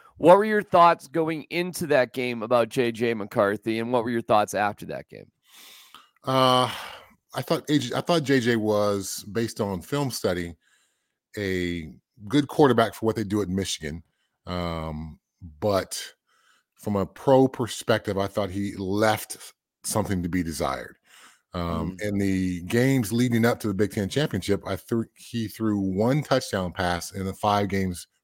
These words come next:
Speaker 2: previous to that.
Speaker 1: Mm.
Speaker 2: And the Michigan offense had a little bit of a struggle to it, uh, for, for over a few parts of the season. Um, watching him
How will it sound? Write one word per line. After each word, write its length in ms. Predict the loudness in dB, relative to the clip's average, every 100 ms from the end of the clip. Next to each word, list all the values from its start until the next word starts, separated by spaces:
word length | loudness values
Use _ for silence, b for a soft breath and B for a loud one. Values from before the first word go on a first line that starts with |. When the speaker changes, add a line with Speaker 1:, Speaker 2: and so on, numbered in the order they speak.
| -4
Speaker 2:
previous 640 | 4 4 4 -2 -6 -14 _
to 100 | -6
that. 340 | -4 -6 -10 -20 _ B
Speaker 1:
Mm. 140 | -20 -20 -20 B B _
Speaker 2:
And 600 | 0 2 4 2 0 -2
the 320 | -2 -2 -2 0
Michigan 340 | -2 2 4
offense 480 | 4 4 0 -2 -6 _ _ _ _ _
had 160 | 2 4
a 40 |
little 140 | 6 6
bit 120 | 6
of 80 | 4
a 40 |
struggle 400 | 2 4 4 2 0
to 220 | 2 2
it, 180 | 2 -2
uh, 300 | -2 0 0 0
for, 300 | 2 0 -2
for 140 | -2 0
over 420 | 0 -2 -4 -4 -10 -14 -4
a 100 | -2
few 180 | 0 4
parts 320 | 8 8 4
of 60 |
the 60 | -4
season. 340 | -2 -2 -4 -10 b b b b -4
Um, 200 | -2 2
watching 420 | 4 4 4 0
him 340 | 2 2 2